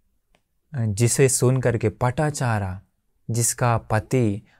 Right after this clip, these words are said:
दोनों बच्चा माँ पिताजी मर जाने के कारण पागल हो गई थी, दर दर भटक रही थी,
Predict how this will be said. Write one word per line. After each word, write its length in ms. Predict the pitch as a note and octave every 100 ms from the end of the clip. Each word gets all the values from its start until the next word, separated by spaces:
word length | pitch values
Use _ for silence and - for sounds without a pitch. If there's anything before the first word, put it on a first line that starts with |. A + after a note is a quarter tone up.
| -
दोनों 440 | A2 A#2 A#2 A#2
बच्चा 420 | G#2 A2 - A#2 G#2
माँ 240 | G#2+ G#2+
पिताजी 380 | A2 G2 G#2+ G#2
मर 260 | G#2 A2+
जाने 340 | A2+ A2 A2 A2
के 80 | A2
कारण 320 | A2 A2 G#2+
पागल 480 | - B2 D3+ E3+ E3
हो 160 | D3+
गई 240 | D3+ C#3 B2+
थी, 340 | - A2 G2 - _ _ _ _
दर 300 | A2+ G2 A#2
दर 200 | A2 G#2+
भटक 440 | G2 G2 A2 C3 B2+
रही 320 | A#2+ A2 A#2
थी, 300 | - G2+ F#2